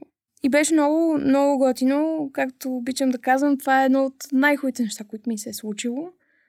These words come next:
до момента. Беше изключителен проект. Аз всъщност бях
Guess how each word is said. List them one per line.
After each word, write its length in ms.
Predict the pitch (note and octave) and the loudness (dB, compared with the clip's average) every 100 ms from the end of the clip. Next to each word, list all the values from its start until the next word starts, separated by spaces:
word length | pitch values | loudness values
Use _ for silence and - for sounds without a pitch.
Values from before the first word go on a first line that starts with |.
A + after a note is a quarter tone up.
| _ | _
до 140 | A#3 A#3 | -4 -2
момента. 640 | A#3 A3 G#3+ A3 E4 F#4 - _ _ _ - | 0 0 -2 -2 -6 -6 -12 _ _ _ -4
Беше 300 | A#3+ B3+ C#4 | 0 0 0
изключителен 680 | B3+ A#3+ - - C4+ B3+ A#3 | -4 -6 -8 -2 2 2 0
проект. 460 | A#3 A3+ C4 - | -2 -4 -4 -4
Аз 140 | A#3 A3+ | -2 -2
всъщност 380 | - C#4 B3+ A3+ | -4 -2 0 0
бях 280 | B3 B3 | 0 0